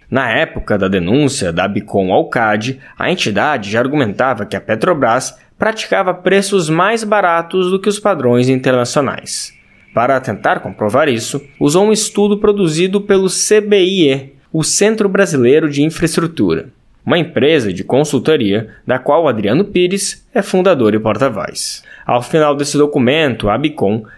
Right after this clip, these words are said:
pediu um aumento imediato de preços praticados pela Petrobras em linha com o mercado internacional. Além disso, recomendou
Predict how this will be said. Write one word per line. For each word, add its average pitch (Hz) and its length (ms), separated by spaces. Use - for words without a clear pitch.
pediu 151 380
um 131 80
aumento 113 500
imediato 180 840
de 208 100
preços 143 440
praticados 147 760
pela 107 200
Petrobras 131 720
em 214 200
linha 151 280
com 165 100
o 170 40
mercado 135 420
internacional. 110 800
Além 117 300
disso, 123 500
recomendou 127 720